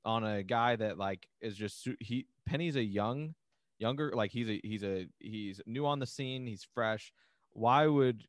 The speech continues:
you want to bring him in to grow when he's supposed to be growing players? Like, I just don't think that you need,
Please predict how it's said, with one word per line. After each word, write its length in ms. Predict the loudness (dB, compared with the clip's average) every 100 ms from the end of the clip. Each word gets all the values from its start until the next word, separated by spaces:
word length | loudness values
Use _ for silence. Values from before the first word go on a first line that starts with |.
| _ -8
you 180 | -4
want 240 | -2 -2 -2
to 80 | -4
bring 280 | -2 -2
him 320 | 0 0 2 2
in 200 | 0 -2 -4
to 120 | -4
grow 800 | -4 0 4 6 6 4 0 -4 _ _ _ _ _ _ _ -6
when 220 | -2 0
he's 160 | -2 0
supposed 240 | -2 0
to 40 |
be 120 | -4 -2
growing 420 | 4 4 4 0
players? 640 | 0 0 0 -4 -14 -18 -20 _ _ _ _ _ _ _ _ _ _ 0
Like, 160 | 2 4
I 240 | 6 6
just 220 | 4 2
don't 240 | 2 2 0
think 280 | -2 -2 0
that 120 | -2
you 240 | 0 -2
need, 400 | -2 0 -2 -4